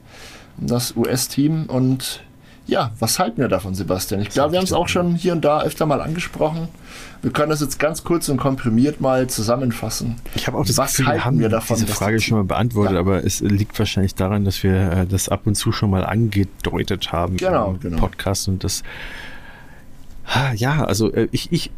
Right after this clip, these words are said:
Speaker 2: mach's ga-, äh, relativ kompakt. Ich werde jetzt nicht wahnsinnig weit ausholen, weil es auch relativ straightforward ist. Äh, ich, äh, würde mich sehr freuen. Also, äh, ein bisschen, ein paar mehr, äh, Teams. Ich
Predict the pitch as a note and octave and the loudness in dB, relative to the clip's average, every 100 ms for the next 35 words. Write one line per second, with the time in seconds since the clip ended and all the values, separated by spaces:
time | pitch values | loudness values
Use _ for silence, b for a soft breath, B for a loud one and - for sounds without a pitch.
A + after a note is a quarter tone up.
0 | - G#2+ A2+ - - - D#2 F#2 - - | -4 -2 -2 -2 -6 -4 -6 -4 -4 -2
1 | A2+ C3 A2+ - G2+ - B2 - - G2 | 0 0 -2 0 0 0 -4 -6 -6 -4
2 | G#2+ G#2 G#2 G#2+ G2 G#2+ G#2 G2 G2+ - | 0 0 0 -2 0 0 0 0 0 0
3 | - C3 G#2+ F#2 F#2 - F2+ F#2+ G2+ - | 0 0 2 2 2 0 -2 0 0 0
4 | - - F#2+ - F#2+ F2 C3+ - - A2 | -2 0 -2 0 0 0 0 -2 -2 0
5 | A2+ A2 G#2 G2+ G#2 G#2+ - - - F#2+ | 0 0 0 0 -2 -6 -8 -8 -6 -2
6 | G2+ C3 A#2 - G2+ - - D2 D#2+ - | 0 0 0 -2 -4 -4 -6 -8 -8 -12
7 | - F#2 F#2 F2+ F#2 - B B B B | -4 0 2 4 2 0 B B B B
8 | - F2+ F2+ F#2 - - G#2 G2+ F#2 - | -4 0 0 0 0 2 2 2 0 0
9 | G#2 G2+ G#2 G2 F#2+ F#2 G2+ - C3+ C#3+ | 2 4 4 2 2 0 0 0 0 0
10 | - - | -2 -6